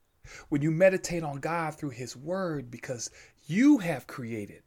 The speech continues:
an atmosphere to receive the maximum blessings for your life, you have to position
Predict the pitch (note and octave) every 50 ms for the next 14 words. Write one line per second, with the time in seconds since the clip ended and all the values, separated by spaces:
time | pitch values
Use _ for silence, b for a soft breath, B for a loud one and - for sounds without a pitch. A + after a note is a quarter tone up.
0 | _ _ _ _ _ _ _ _ _ _ _ - - A#2 C#3+ F3 G3 E3+ D#3+ D3+
1 | C3+ - - - - B2 G#2 - - - _ _ b b b b b - F#3 F#3+
2 | G3+ - - - - A3+ A#3 A3 D#3+ C#3+ C3 C3 C#3+ D#3 F3 G3 G#3+ C4+ C#4+ C#4+
3 | C4+ - - - - F3+ D#3 C3 A#2+ A#2 A2 G2+ - C3 C#3 B2+ A#2+ - - -
4 | A2+ G#2+ - - - B2+ A#2+ A2+ - - - A2 - - - C3 - _ - -
5 | _ - _ - _ _ _ _ _ _ _ _ _ B B B B B B B
6 | B B B B B B _ _ _ _ D3 E3+ B3 C4 - - - A3 G#3 G3+
7 | G3 - D3+ - - A#2 A#2+ C3 - - G#3+ A#3+ A#3 - - - A#3 A3+ G#3+ A3
8 | A#3+